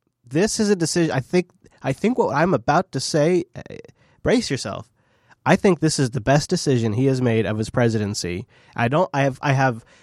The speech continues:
the only real confirmation I have in anywhere in the U S f-, media from it is John McCain slamming it.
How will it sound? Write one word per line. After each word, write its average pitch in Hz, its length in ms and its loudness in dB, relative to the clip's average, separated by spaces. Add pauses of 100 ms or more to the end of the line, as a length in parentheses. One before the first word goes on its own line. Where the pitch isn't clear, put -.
(100)
the - 180 0
only 247 300 2
real 190 260 0
confirmation 165 600 0
I 139 60 4
have 139 440 0
in 127 240 -4
anywhere 175 320 2
in 147 100 2
the 139 100 2
U 123 280 0
S 131 240 0
f-, - 220 -20
media 135 340 2
from 107 220 -2
it 107 160 -4
is 117 260 -2
John 139 300 2
McCain 123 520 0
slamming 143 480 0
it. 98 200 -10